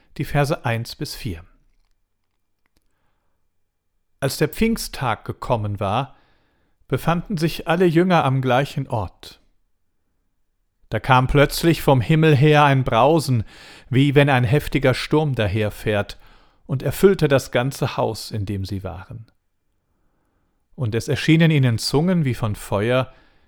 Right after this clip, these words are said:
die sich verteilten. Auf jeden von ihnen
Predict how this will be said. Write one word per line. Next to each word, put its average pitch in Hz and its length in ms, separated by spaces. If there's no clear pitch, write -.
die 117 80
sich 110 160
verteilten. 120 800
Auf - 160
jeden 160 260
von 120 300
ihnen 131 480